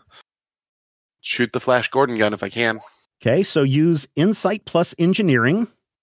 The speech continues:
Speaker 2: There's a difficulty of one to use this.
Speaker 1: Insight plus engineering? Awesome.
Speaker 2: Mm-hmm. This is a different, this is a different gun.
Speaker 1: Does my mechanical engineering focus, uh,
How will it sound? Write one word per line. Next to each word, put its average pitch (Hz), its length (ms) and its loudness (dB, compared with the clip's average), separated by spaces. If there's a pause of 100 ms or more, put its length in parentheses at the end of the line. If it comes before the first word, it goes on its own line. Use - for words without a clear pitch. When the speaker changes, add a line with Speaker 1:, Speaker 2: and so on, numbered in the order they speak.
(920)
Speaker 2:
There's 127 180 0
a 127 40 -2
difficulty 185 800 0
of 147 640 2
one 139 540 2 (100)
to 139 120 -4
use 107 340 -2
this. - 500 -16 (640)
Speaker 1:
Insight 120 420 -2 (140)
plus - 240 -8
engineering? 110 640 -4 (320)
Awesome. 98 340 0
Speaker 2:
Mm-hmm. 165 160 2 (520)
This 107 80 -8
is 110 100 -2
a 117 60 4
different, 131 480 0
this - 180 -2
is 117 120 -2
a 120 60 0
different 120 400 -2
gun. 85 380 -6 (400)
Speaker 1:
Does 143 180 2
my 131 160 2
mechanical 180 600 0
engineering 175 440 -2
focus, 170 520 0
uh, 165 180 4